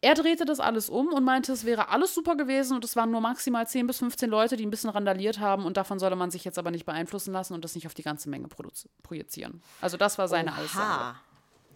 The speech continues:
Speaker 2: Alter.
Speaker 1: Ähm,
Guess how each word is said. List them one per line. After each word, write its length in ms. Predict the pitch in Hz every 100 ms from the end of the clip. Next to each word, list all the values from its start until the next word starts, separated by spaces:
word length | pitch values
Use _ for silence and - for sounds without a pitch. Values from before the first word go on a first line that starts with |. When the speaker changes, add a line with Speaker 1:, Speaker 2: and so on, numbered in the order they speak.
| - -
Speaker 2:
Alter. 880 | 151 147 143 131 107 - 120 107 113 _ _ _ _ -
Speaker 1:
Ähm, 640 | 233 240 233 233 226 226